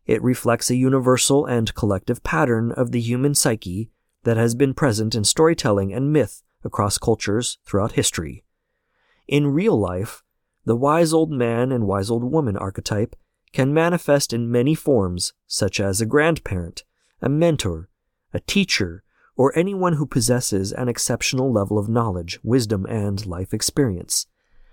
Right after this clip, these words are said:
They are often viewed as protectors, mentors,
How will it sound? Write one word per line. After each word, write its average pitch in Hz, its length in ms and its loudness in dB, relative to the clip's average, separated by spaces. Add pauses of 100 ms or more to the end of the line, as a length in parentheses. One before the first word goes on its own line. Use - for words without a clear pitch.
(280)
They 135 140 6
are 139 200 4
often 131 420 2
viewed 127 280 2
as 131 100 4
protectors, 92 800 -4 (100)
mentors, 104 680 -2